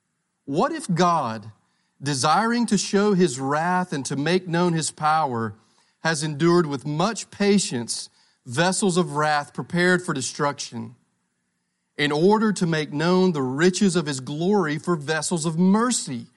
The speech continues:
which he has prepared beforehand for glory, even us whom he has called,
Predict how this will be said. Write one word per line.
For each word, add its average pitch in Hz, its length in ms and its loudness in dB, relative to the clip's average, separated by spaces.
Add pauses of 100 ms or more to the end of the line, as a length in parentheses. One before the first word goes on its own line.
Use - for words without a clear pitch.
(420)
which 143 240 -4
he 233 260 2
has 220 180 0
prepared 196 560 2
beforehand 180 720 2
for 165 100 -6
glory, 135 640 -2 (760)
even 208 500 6 (140)
us 190 480 0
whom 160 180 2
he 180 140 6
has 165 200 2
called, 156 580 -2